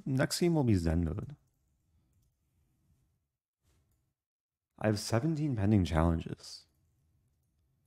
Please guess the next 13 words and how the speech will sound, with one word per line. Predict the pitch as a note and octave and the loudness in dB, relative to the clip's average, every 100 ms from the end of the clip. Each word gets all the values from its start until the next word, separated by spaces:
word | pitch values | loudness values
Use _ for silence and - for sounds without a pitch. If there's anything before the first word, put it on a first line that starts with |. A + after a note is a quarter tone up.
| _ _ _ _ - | _ _ _ _ -6
References. | B2 B2+ B2 - A#2+ A#2+ C3 C3+ - - _ _ _ _ _ _ _ _ _ _ _ _ _ _ _ _ _ _ _ _ _ _ _ _ _ _ _ _ _ _ _ _ _ _ _ _ _ _ _ _ _ | -4 -2 -4 -2 -4 -4 -8 -12 -20 -20 _ _ _ _ _ _ _ _ _ _ _ _ _ _ _ _ _ _ _ _ _ _ _ _ _ _ _ _ _ _ _ _ _ _ _ _ _ _ _ _ _
Traxxer | - F#2 E2 - | -8 -8 -6 -4
Arena. | F#2+ F2 F2+ F2 F2 - - | -2 0 0 0 -4 -8 -8
The | - B2 | 2 2
problem | - C#3 G#3 | 6 4 4
is | F3 | 2
I | A#2+ | 2
don't | D3 | 4
have | F3 C3+ | 2 0
so | - | 0
much | B2 G#2+ - | 2 0 -4
time | - G2 F#2+ F#2 F2 E2+ - _ | 2 6 6 6 2 -2 -8 _
today. | G2+ E2 E2 A2 | 0 2 2 0